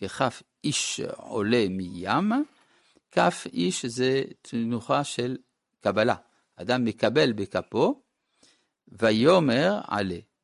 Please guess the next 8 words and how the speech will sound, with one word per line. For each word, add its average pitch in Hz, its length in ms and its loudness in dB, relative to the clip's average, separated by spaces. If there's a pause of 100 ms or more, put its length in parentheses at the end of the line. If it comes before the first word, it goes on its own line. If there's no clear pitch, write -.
(200)
אמור 123 340 0
אל 98 100 -4
אחאב, 156 520 -2 (180)
אסור 110 520 -2
ורד, 104 480 -2 (160)
ולא 107 380 -2
יעצורך 95 520 -8
הגשם. 104 840 -6